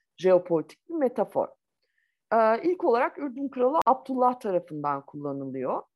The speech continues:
Mesela Şii Müslümanların çoğunlukta olduğu ülkeler Azerbaycan, İran, Bahreyn, Irak, Lübnan.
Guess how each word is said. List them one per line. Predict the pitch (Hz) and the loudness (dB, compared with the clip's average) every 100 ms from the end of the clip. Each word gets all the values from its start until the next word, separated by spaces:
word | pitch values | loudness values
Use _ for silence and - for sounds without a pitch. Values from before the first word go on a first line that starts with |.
| _ | _
Mesela | - 226 185 190 | -6 -2 0 0
Şii | - 302 311 | 0 -2 -2
Müslümanların | 294 - 233 226 226 240 240 | -2 -4 0 0 0 -4 -6
çoğunlukta | - 226 233 233 - 285 | -4 -4 -2 -6 -4 0
olduğu | 226 190 196 196 | 0 -2 -8 -8
ülkeler | 196 - 185 190 233 | -10 -4 0 2 2
Azerbaycan, | 208 208 202 196 202 196 196 208 - | -2 0 0 2 -2 -2 -4 -6 -4
İran, | 208 190 185 185 | -2 2 0 2
Bahreyn, | 196 190 180 180 180 | -2 0 -6 -6 -4
Irak, | 196 190 185 - - | 2 2 0 -20 -10
Lübnan. | 208 175 165 160 262 | -8 -4 -2 0 -2